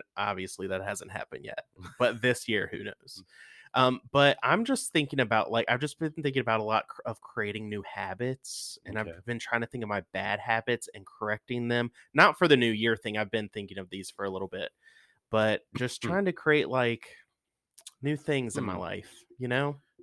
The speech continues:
Speaker 2: You know, you told me this was our topic, and I, I've thought about it, and I just don't have any goals for, my goal is to make it by.
Speaker 1: Okay.
Speaker 2: You know,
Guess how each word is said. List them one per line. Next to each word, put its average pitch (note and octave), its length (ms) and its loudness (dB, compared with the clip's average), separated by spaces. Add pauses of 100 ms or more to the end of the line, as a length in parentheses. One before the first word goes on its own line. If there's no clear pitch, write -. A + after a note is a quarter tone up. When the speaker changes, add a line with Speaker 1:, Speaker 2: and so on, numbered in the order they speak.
Speaker 2:
You A2+ 80 -6
know, A2 160 0
you A2 180 0
told G#2 240 -2
me F#2+ 120 -2
this F2 200 -8
was E2 140 -10
our F#2 180 -14
topic, E2+ 640 -2
and E2 640 -10 (140)
I, E2+ 340 0 (140)
I've G2 220 8
thought F#2+ 260 4
about A2+ 320 4
it, - 160 2
and G2+ 100 -4
I G#2+ 140 6
just C3 200 -4
don't A2+ 280 2
have A#2+ 240 4
any C3 180 0
goals G#2+ 420 0
for, B2 220 -4 (400)
my C#3 140 8
goal C3 180 10
is G2+ 180 2 (200)
to A2 100 2
make G2+ 220 2
it F#2+ 80 -2
by. E2+ 240 2 (1200)
Speaker 1:
Okay. D#3 340 0
Speaker 2:
You C3 40 4
know, G2 200 0